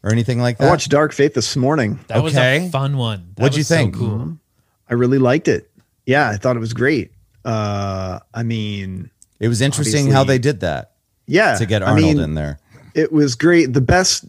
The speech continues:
Speaker 2: the best part at first, I think, was, um, well, Mackenzie Davis, who plays, uh, Grace, um,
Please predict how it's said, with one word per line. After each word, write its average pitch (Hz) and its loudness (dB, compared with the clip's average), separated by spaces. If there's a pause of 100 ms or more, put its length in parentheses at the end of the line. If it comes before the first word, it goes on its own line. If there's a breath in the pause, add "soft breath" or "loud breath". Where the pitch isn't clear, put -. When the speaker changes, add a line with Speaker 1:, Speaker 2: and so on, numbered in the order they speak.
Speaker 2:
the 139 -2
best 208 0
part 147 4
at 110 -2
first, 113 -2
I 104 0
think, 104 -6
was, 98 -2 (800 soft breath)
um, 95 -4 (260)
well, 127 0
Mackenzie 156 2
Davis, 117 0
who 127 -4
plays, 101 -2
uh, 90 -8
Grace, 98 -6 (540)
um, 95 -6